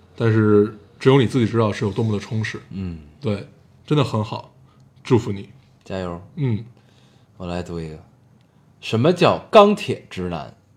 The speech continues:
Speaker 2: 就是人家姑娘说为了更好的听你们电台，特地买了个小音箱，
Speaker 1: <laughs>
Speaker 2: 明明算是暗戳戳的表白，结果你们说估计只是声音大了点儿，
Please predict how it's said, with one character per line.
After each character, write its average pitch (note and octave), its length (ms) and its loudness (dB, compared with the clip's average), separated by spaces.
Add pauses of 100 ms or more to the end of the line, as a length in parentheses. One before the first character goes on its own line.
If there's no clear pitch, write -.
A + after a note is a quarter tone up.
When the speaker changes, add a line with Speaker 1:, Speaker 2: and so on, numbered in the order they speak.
(380)
Speaker 2:
就 F3+ 160 6
是 C3+ 80 2
人 A2+ 120 6
家 D3+ 140 2
姑 F3 220 2
娘 G#2 320 2
说 D3+ 240 0
为 D#3+ 160 4
了 A2 140 2
更 C3 180 -4
好 F#2 180 -6
的 C#2+ 80 -14
听 C3 260 -6
你 G#2+ 80 -2
们 E2 120 -8
电 G2+ 160 -2
台， F2+ 180 -6
特 - 180 0
地 A#2+ 120 2
买 G2 180 -2
了 G2+ 80 0
个 C3+ 80 4
小 E2+ 220 -4
音 C3 180 0
箱， D3+ 260 0 (100)
Speaker 1:
<laughs> - 120 -4
Speaker 2:
明 G3+ 180 6
明 A3 140 6
算 G#3+ 220 4
是 D#3+ 80 2
暗 D#3+ 200 2
戳 F3 120 0
戳 F3 180 2
的 A#2+ 80 -4
表 E2 180 -6
白， C#2+ 360 -14
结 A#2+ 120 0
果 C#3+ 200 6
你 A#2+ 120 0
们 D#2 120 -8
说 A#2 240 -4
估 D3+ 200 -2
计 A2+ 300 -4
只 E2+ 140 -10
是 D#2+ 100 -14
声 A#2 160 -4
音 A#2 100 -2
大 G#2 200 -2
了 D#2 100 -10
点 D#2+ 140 -18
儿， - 20 -20